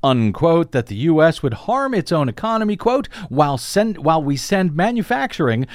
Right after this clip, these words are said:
to a country that is one of the top polluters of the world." She was referring to China, in case you're wondering. Of course, much of the effort of both the bipartisan in-,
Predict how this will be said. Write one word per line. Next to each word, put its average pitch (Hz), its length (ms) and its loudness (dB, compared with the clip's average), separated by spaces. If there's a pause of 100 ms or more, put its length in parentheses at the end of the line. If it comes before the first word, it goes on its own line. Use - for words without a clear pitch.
(140)
to 202 140 2
a 165 40 2
country 147 480 -2 (200)
that 202 120 4
is 151 120 -2
one 190 120 2
of 170 80 0
the 156 60 0
top 196 320 -2
polluters 170 400 2
of 147 100 0
the 143 100 -2
world." 135 440 0 (1080)
She - 140 -4
was 120 140 -2
referring 127 320 2
to 123 100 -4
China, 104 640 -2 (520)
in 135 120 0
case 110 300 -2
you're 107 120 0
wondering. 98 440 0
Of 131 120 -4
course, 127 340 0
much 151 360 0
of 139 200 0
the 127 140 -4
effort 160 420 2
of 123 160 -6
both 143 280 0
the 151 40 -4
bipartisan 156 920 -2
in-, 139 180 -2